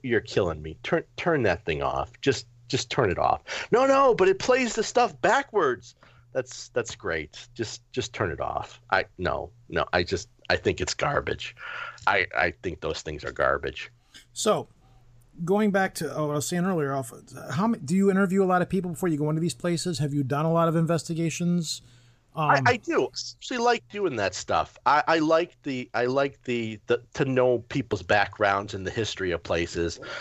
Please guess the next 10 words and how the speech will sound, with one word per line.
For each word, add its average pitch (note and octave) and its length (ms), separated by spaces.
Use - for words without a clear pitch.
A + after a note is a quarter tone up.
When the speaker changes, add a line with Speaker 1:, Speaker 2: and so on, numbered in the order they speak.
Speaker 1:
I, E3 180
I G3 120
enjoy C3 380
that. E2 260
So A#2+ 140
anytime F3 600
we C3+ 100
would A#2+ 200
go B2 180
somewhere, F#2 720